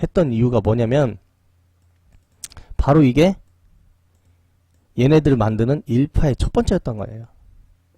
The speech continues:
근데 전 이런 기술적으로 보는 걸 별로 좋아하진 않습니다. 왜? 이거는 그냥 어디 가도 가격으로 여러분들이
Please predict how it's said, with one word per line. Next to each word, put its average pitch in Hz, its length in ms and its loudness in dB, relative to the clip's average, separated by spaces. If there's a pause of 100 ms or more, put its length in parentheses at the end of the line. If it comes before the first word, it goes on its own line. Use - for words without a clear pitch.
(280)
근데 208 220 4
전 147 180 4
이런 139 160 2
기술적으로 180 520 4
보는 127 180 0
걸 113 100 0
별로 110 220 0
좋아하진 117 400 0
않습니다. 120 480 0
왜? 110 160 2 (520)
이거는 233 320 4
그냥 180 280 4
어디 170 300 4
가도 190 320 4
가격으로 147 480 2
여러분들이 143 580 2